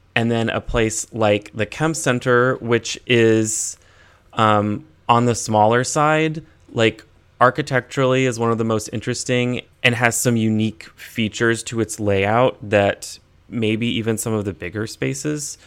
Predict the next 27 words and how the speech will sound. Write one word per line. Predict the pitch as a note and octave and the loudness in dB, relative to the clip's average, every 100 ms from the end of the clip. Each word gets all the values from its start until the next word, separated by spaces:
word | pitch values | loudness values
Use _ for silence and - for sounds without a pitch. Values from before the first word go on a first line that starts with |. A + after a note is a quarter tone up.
| _ - | _ -4
don't | C#3+ C#3 | -2 0
have. | D3 C#3+ D#3 C#3+ - | 0 0 -2 -6 -10
You | - B2 | -2 0
know, | A2+ | 2
not | A#2+ A#2 | 4 4
every | A2 A#2 | 4 4
museum | A#2 B2 A2 G#2+ G#2+ | 2 2 2 0 0
has | A2 | -2
a | C3 | -6
sculpture | - G#2 - A2 | -4 -4 -4 -2
garden, | G#2 G2+ G#2+ A#2 B2 - - | 0 0 0 -4 -8 -20 -16
and | A2 | -10
that's | F#2+ - | -8 -8
totally | F#2+ F#2+ G#2+ | -8 -4 -4
fine. | - G2 F#2 F#2 - _ _ _ - | -4 -4 -4 -10 -14 _ _ _ 0
Um, | G#2 F#2+ F#2+ - _ _ - | 2 2 0 -8 _ _ -12
it's | G#2+ - | -10 -4
just | B2 A2+ - - - _ _ | -2 -2 -4 -10 -18 _ _
so | - C3+ B2+ | -4 0 0
interesting | A2+ B2 - A2+ G#2+ | -2 -4 -2 0 2
that | G#2 - | 2 0
you | A2 | -4
find | - G#2 G2 | -4 -4 -2
it | G#2 | -2
in | G#2 G2 | -4 -6
Wichita | F#2+ - G2 | -8 -8 -8
Falls. | - F#2+ F#2 A2 A#2 - | -6 -6 -4 -6 -8 -12